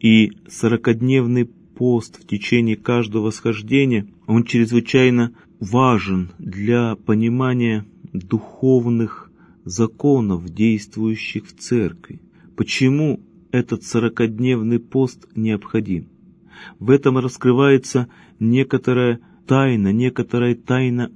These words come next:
меры человеческой природы. Ведь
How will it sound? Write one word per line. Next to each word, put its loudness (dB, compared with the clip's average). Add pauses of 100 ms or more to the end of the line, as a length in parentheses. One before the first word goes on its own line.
меры 0
человеческой -4
природы. -6 (460)
Ведь 0